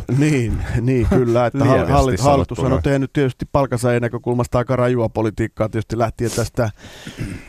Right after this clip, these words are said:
Speaker 1: tästä tuota yhteiskuntasopimusajattelusta, jossa pyrittiin niin kuin erittäin voimakkaaseen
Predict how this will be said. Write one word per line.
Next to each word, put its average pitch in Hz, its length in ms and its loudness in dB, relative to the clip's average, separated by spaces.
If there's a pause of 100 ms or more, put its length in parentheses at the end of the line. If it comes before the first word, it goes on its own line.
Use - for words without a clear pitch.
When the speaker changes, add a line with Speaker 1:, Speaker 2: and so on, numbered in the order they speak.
Speaker 1:
tästä 120 320 -2
tuota 117 360 -2
yhteiskuntasopimusajattelusta, 117 1800 -2
jossa 110 260 0
pyrittiin 113 480 -2
niin 110 100 -4
kuin 120 160 0
erittäin 113 360 -2
voimakkaaseen 110 840 -2